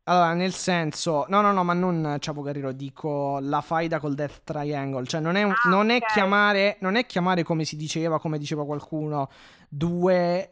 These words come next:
Speaker 1: compari di Andrade e fare il tre contro tre, cioè lotta tra fa-, eh, scontro tra fazioni, ma è perché avete scelto, eh,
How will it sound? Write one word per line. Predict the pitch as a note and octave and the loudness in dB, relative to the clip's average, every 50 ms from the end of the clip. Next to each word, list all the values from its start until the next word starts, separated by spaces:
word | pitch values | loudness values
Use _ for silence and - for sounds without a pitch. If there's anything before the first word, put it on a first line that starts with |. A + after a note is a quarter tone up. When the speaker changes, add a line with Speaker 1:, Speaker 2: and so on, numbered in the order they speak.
| - | -14
Speaker 1:
compari | - - E3+ D#3+ D#3 C#3+ - - E3+ D#3+ E3 D#3+ D#3+ D3+ C#3+ C#3 | -6 -4 -2 -2 -2 -4 -4 -2 0 0 2 0 0 0 -2 -4
di | C#3 C#3+ D3 D3 D3+ | -2 -2 -2 -2 0
Andrade | D3+ D3+ D3+ D3+ D3+ C#3+ D#3 D#3+ D#3+ D#3 D3+ C#3+ C#3+ | 0 -2 -2 -2 -4 -4 -2 -2 0 0 0 -2 -2
e | C#3 | -6
fare | - - D#3 C#3+ C#3+ | -6 -8 -8 -8 -6
il | C#3 C3+ | -8 -8
tre | - - C#3+ | -8 -8 -6
contro | C#3 D3+ D3 C#3 - D#3+ | -4 -4 -4 -4 -4 -6
tre, | D3+ D#3+ D#3+ D#3 D3+ | -6 -4 -4 -4 -4
cioè | C#3 - D3 C3+ C3+ C3+ C#3 C#3 B2+ - - | -6 -4 -4 -4 -4 -4 -6 -8 -10 -12 -12
lotta | D3 D3 D3+ C#3+ C#3+ - - | -6 -2 -2 -2 -2 -2 -6
tra | C#3+ C3+ C3+ | -6 -6 -8
fa-, | B2+ - - D3+ C3 - | -8 -8 -10 -10 -10 -10
eh, | - D#3+ D3+ C#3+ C3+ | -8 -8 -6 -6 -6
scontro | - - - D#3+ D3 - D3 | -6 -4 -4 -2 -2 -4 -6
tra | C#3+ D3+ D3 | -6 -8 -6
fazioni, | - - G3 - - F3+ D#3+ D#3+ D#3 | -6 -8 -6 -4 -4 -2 -2 -2 -2
ma | D3+ C#3 C#3+ D3 | -2 -2 -2 0
è | D#3 D#3+ D#3+ D#3+ D#3+ D#3 - _ _ _ _ _ _ _ _ _ _ _ _ _ _ _ _ _ _ | 0 0 0 -2 -2 -6 -10 _ _ _ _ _ _ _ _ _ _ _ _ _ _ _ _ _ _
perché | _ - F#3 F#3+ F3 - - - G#3 G#3 | _ 2 2 2 0 -2 -2 -2 0 0
avete | G3 F#3+ F3 E3+ E3 | 0 0 -2 -2 -2
scelto, | - - - E3+ D#3+ D#3 - - E3+ D#3+ D#3+ D3+ C#3+ - | 0 0 0 -2 -2 -4 -4 -4 -2 -2 0 -2 -4 -2
eh, | D3+ | -2